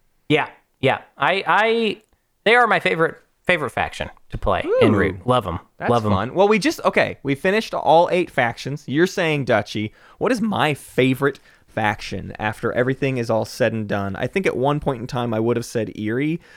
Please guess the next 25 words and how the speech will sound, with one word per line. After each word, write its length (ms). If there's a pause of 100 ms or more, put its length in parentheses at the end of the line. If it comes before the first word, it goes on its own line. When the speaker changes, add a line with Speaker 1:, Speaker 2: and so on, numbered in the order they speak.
(160)
Speaker 2:
but 160
I 200
am 480
really, 880 (280)
I, 220
I 160
think 580
I 100
have 160
been 280
won 280
over 520
by 240
the 100
Lizard 520 (100)
community. 640 (320)
Speaker 1:
Yeah. 240
Speaker 2:
Um, 200
it, 180 (560)
there's 220
a 60
part 360
of 160
Lizards 480 (320)
where 640